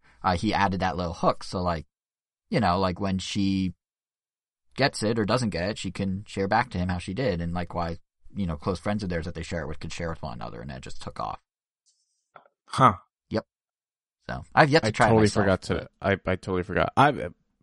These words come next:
Speaker 3: for the first time ever, I got my, uh... I got the word in three tries today.
Speaker 1: Wow,
Speaker 3: I was very
Speaker 1: nice.
Speaker 3: proud of myself. I don't remember the word, so, like, I'm trying to go back to do it, and I only got the N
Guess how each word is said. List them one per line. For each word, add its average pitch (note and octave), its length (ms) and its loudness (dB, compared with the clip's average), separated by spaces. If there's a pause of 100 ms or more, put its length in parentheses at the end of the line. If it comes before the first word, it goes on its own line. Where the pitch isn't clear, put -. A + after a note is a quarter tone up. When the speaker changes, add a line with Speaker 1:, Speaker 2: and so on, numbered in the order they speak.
(180)
Speaker 3:
for A2+ 160 -4
the G2+ 80 -6
first - 280 -2
time D3+ 360 2
ever, B2 360 6
I G2+ 80 4
got G2+ 280 4
my, G2+ 400 0
uh... F#2 300 0 (640)
I G#2+ 40 2
got G#2+ 160 4
the G#2+ 80 2
word G#2 240 6
in F#2+ 120 0
three G#2+ 200 -4
tries G#2 600 -2 (260)
today. E2+ 340 -2 (800)
Speaker 1:
Wow, G2 260 0
Speaker 3:
I F#2+ 100 0
was F#2+ 120 4
very G2 280 4
Speaker 1:
nice. G#2 120 2
Speaker 3:
proud G2+ 160 4
of F#2 60 -2
myself. F2 360 -2 (180)
I A#2 140 4
don't G#2+ 260 2
remember G2+ 360 0
the F#2 80 -6
word, F2 380 -4
so, G#2 240 2
like, F#2 200 0
I'm G2 100 -2
trying G#2 200 -2
to G2+ 80 -2
go F#2 120 0
back F2 260 0
to - 120 -10
do G2 220 4
it, C3+ 140 4 (920)
and G2 320 4 (120)
I G#2 100 6
only B2 180 6
got C3 200 2
the - 200 0
N G2 360 4